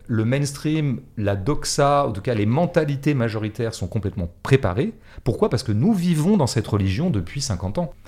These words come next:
La religion consistant à nous dire que nous ne sommes pas des sujets sociaux, mais des sujets psychologiques. Et quel est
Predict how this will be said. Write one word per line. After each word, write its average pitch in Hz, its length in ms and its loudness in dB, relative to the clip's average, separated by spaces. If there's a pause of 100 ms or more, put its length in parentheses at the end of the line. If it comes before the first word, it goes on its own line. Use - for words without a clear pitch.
(360)
La 90 160 -2
religion 123 380 2
consistant 113 440 -2
à 98 80 2
nous 92 160 0
dire 127 400 4
que - 80 -2
nous 95 100 2
ne 92 60 2
sommes 92 240 0
pas 156 100 4
des 147 80 4
sujets 104 260 0
sociaux, 98 280 -4
mais 160 80 2
des 98 80 2
sujets 95 280 2
psychologiques. 85 680 -2 (320)
Et 107 160 -2
quel 185 280 6
est 185 260 2